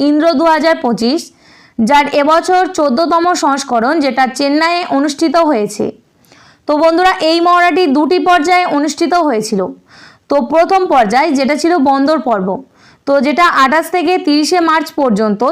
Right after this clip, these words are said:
চেন্নাইয়ে অনুষ্ঠিত হয়েছিল, এবং দ্বিতীয় পর্ব, যেটা ছিল সমুদ্র পর্ব, তো যেটা একত্রিশে মার্চ থেকে দোসরা এপ্রিল পর্যন্ত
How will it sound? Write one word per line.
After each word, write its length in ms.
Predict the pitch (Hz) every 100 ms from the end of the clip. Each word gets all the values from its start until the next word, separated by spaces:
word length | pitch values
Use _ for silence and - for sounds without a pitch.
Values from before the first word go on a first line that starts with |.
| 262
চেন্নাইয়ে 480 | 285 285 302 339 339 -
অনুষ্ঠিত 380 | 285 285 294 294 302
হয়েছিল, 340 | 269 214 220 220 294 185 - - _ 247
এবং 160 | 240 277 254
দ্বিতীয় 320 | 302 269 370 370
পর্ব, 200 | 285 214 294 294
যেটা 160 | 285 277
ছিল 120 | 311 330 330
সমুদ্র 320 | 285 320 311 359 269
পর্ব, 200 | 214 196 226 - _ _ _ _
তো 60 | 285
যেটা 240 | 311 311 339 -
একত্রিশে 500 | 320 - 339 349 359 349
মার্চ 180 | 320 302 - 254
থেকে 200 | 208 294 269
দোসরা 380 | 294 302 349 339 - 294
এপ্রিল 280 | 302 339 320 302
পর্যন্ত 420 | 233 202 220